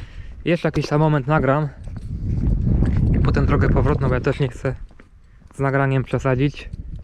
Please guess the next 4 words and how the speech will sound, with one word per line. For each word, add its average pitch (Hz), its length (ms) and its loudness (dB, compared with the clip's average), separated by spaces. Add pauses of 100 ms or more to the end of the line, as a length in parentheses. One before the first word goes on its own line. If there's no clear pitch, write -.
(880)
To 165 100 -4
do 160 140 -2
później. 135 380 0 (3000)
Przerwa 160 480 2